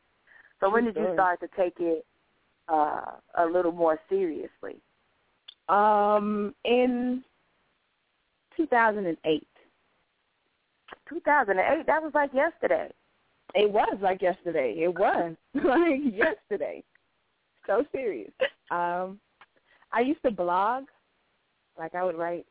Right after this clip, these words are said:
Speaker 2: blogs on zanga dot com. Um,
Speaker 1: Mm-hmm.
Speaker 2: and I linked up with some poets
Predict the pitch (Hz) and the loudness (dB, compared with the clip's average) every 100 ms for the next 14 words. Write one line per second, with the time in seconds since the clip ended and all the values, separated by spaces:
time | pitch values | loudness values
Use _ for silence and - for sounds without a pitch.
0 | _ _ - 160 151 170 180 - 160 151 | _ _ -10 -4 -4 -4 -8 -10 -8 -8
1 | 139 143 _ 165 160 160 165 175 _ _ | -10 -12 _ -8 -4 -4 -6 -10 _ _
2 | 165 - 180 165 196 - _ _ _ _ | -6 -4 -4 -4 -6 -16 _ _ _ _
3 | _ _ _ 170 170 156 147 151 160 151 | _ _ _ 0 0 0 -4 -6 -10 -18
4 | - _ _ _ _ _ - 175 180 170 | -20 _ _ _ _ _ -2 2 4 4
5 | 180 226 - 240 - 233 _ 196 - 202 | 2 0 0 -2 0 -6 _ -12 -4 0
6 | 196 180 | 0 -2